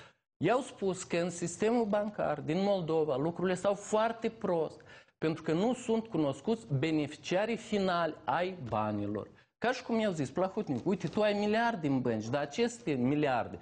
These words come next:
sunt puse pe nume străine. Asta e neharașo, trebuie corectat. Dar Plahotniuc și-i prost să corecteze. Mai departe, în interviul omului de la femei s-a mai spus că sistemul financiar din Moldova nu își poate reveni după ce Plahotniuc a furat cu ușor miliardul.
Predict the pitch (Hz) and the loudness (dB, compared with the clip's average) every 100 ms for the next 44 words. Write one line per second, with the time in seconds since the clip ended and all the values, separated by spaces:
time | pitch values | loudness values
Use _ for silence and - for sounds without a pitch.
0 | - - - 220 - 220 220 208 180 190 | -14 -8 0 0 2 -2 -2 -2 0 2
1 | 214 208 190 - 180 190 165 120 - - | 2 0 -2 -2 0 2 2 0 -4 -10
2 | - 170 - 180 185 180 180 185 - 196 | -4 -4 0 0 0 0 0 -2 -2 -2
3 | 175 - 180 175 180 180 175 185 151 - | -2 0 0 0 0 -2 -2 -2 -4 -6
4 | - - _ _ _ - 151 170 165 156 | -18 -20 _ _ _ -4 -2 -2 -2 -2
5 | 139 123 - 147 - 156 151 - 135 117 | -2 -2 0 0 2 0 -2 -4 -2 -2
6 | - 143 117 98 - - - - - - | -2 -2 -2 -6 -16 -20 -20 -20 -20 -6
7 | - 202 240 220 180 175 - 165 220 233 | 0 2 2 -2 0 -2 0 0 2 2
8 | 220 190 220 233 185 190 190 165 139 139 | 0 0 2 2 2 2 2 0 2 0
9 | 127 - 131 120 180 170 214 226 233 220 | 0 -2 0 2 2 0 0 2 0 -2
10 | - 180 - 226 220 214 - 254 240 226 | -4 -4 -2 -2 -2 -4 0 2 2 0
11 | 202 196 - 175 156 190 208 196 175 185 | 0 0 0 0 0 0 2 0 0 0
12 | 170 170 240 254 - 220 220 220 196 175 | 2 2 2 0 -2 0 0 0 0 0
13 | 165 160 208 208 202 185 180 202 202 190 | 2 2 2 0 0 -2 0 0 0 0
14 | 175 156 175 208 - 151 - 151 190 - | -2 -4 -2 -2 -2 -2 0 0 0 -4
15 | 143 - 190 190 202 214 175 135 113 | -8 -2 0 0 0 2 2 0 -4